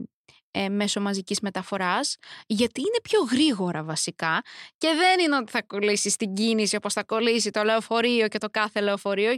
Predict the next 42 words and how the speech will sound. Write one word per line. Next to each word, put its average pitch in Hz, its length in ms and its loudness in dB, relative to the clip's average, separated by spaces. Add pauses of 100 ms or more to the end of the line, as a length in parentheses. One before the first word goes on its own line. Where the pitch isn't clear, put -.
(260)
που 220 100 -6
με 214 140 -2
πιάνουν 208 320 -2
τα 202 120 -2
νεύρα 196 380 -2
μου 180 120 -2
εκεί. 175 340 -6 (1120)
Αλλά 233 280 0 (180)
έχω 480 160 -4
να 370 80 2
σας 294 160 0
πω 427 80 2
για 370 160 2
μια 403 220 2 (100)
πάρα 415 300 2
πολύ 330 240 0
μικρή 330 280 0
ιστορία 208 760 0 (340)
που 247 240 0
με 254 240 2
έβγαλε 320 520 0
έξω - 240 -2
από - 100 -8
τα 247 100 0
ρούχα 214 320 -2
μου, 196 120 -4
μπορώ 185 240 -2
να 170 120 -6
πω. 180 320 -4 (320)
Μια 277 180 0
μέρα, 403 240 2
λοιπόν, 320 400 2
μπήκα 262 400 0
σε - 260 -2 (440)
ένα 262 180 0
βαγόνι 247 400 0
ηλεκτρικού, 262 720 -2 (880)
φεύγοντας 247 580 0
από 208 140 -2
Αττική, 208 400 -4
πηγαίνοντας 311 520 0
Καλιθέα. 240 640 0